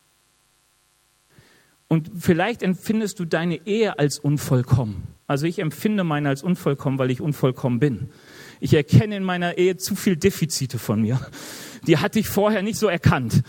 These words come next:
Und das meine ich wirklich ernst, nicht um nett zu meiner Frau zu sein, sondern weil ich einfach merke, hey, ich bin unvollkommen.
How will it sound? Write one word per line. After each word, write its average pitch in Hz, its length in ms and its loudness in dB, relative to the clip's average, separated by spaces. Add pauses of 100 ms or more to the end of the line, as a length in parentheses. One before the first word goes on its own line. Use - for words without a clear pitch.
(480)
Und 165 120 4
das 170 160 2
meine 180 180 0
ich 151 140 -2
wirklich 220 380 0
ernst, 180 340 -2
nicht 180 160 0
um 175 100 2
nett 175 160 0
zu - 100 -6
meiner 156 280 0
Frau 175 240 -2
zu 196 180 -6
sein, 165 220 -2
sondern 156 180 -2
weil 143 140 2
ich 139 80 -6
einfach 175 260 -2
merke, 175 220 -2
hey, 185 80 0
ich 175 60 -6
bin 190 120 -4
unvollkommen. 170 580 0